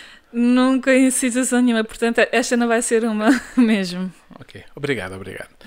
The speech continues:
Speaker 1: <laughs>
Speaker 2: Assim, mas é verdade. Ahm, e então, isto tudo, ah, para fazer o, o, para, para emoldurar a história, digamos
Speaker 1: Uhum.
Speaker 2: assim.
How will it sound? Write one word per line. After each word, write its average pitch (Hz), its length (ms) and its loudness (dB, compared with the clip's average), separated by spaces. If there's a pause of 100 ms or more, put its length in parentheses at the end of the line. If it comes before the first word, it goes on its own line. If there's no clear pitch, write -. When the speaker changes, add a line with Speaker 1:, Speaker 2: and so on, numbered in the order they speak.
(140)
Speaker 1:
<laughs> - 300 -6
Speaker 2:
Assim, - 280 -8
mas 135 160 -4
é 147 80 0
verdade. 110 340 -8 (240)
Ahm, 120 1080 -8 (280)
e 151 120 -4
então, 156 420 -6
isto - 320 -8
tudo, 170 500 -8 (800)
ah, 131 400 -4 (240)
para 147 180 0
fazer 123 380 -6
o, 120 160 -6
o, 110 840 -12 (2000)
para, 127 440 -4
para 147 200 -6
emoldurar 135 460 -6
a 123 40 -10
história, 131 220 -10
digamos 123 320 -8
Speaker 1:
Uhum. 110 60 -6
Speaker 2:
assim. 127 320 -10